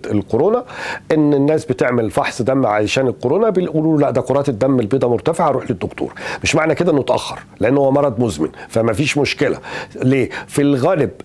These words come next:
ال-، المريض اللي هيجي يكتشف بالصدفة بتبقى دي مرحلة بداية من المرض المزمن، وأحيانًا كتيرة بنقول للمريض: "أنت حالتك كويسة، أنت مش محتاج علاج في الوقت الحالي"،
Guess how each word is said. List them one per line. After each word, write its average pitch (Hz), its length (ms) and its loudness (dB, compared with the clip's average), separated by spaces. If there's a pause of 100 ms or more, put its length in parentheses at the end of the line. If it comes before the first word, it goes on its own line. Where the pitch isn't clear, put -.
(120)
ال-، 117 180 2
المريض 120 560 2
اللي 113 180 2
هيجي 123 360 2
يكتشف 151 440 0
بالصدفة 196 600 0
بتبقى 143 360 0
دي 160 120 0
مرحلة 156 380 2
بداية 143 360 2
من 151 200 2 (100)
المرض 135 420 2
المزمن، 180 500 2 (320)
وأحيانًا 139 520 2
كتيرة 160 320 -2
بنقول 135 280 0
للمريض: 139 340 2
"أنت 131 180 0
حالتك 139 340 0
كويسة، 143 340 2
أنت 190 140 -2
مش 131 200 -2
محتاج 127 340 -2
علاج 131 200 0
في - 60 -2
الوقت 120 280 0
الحالي"، 117 380 -2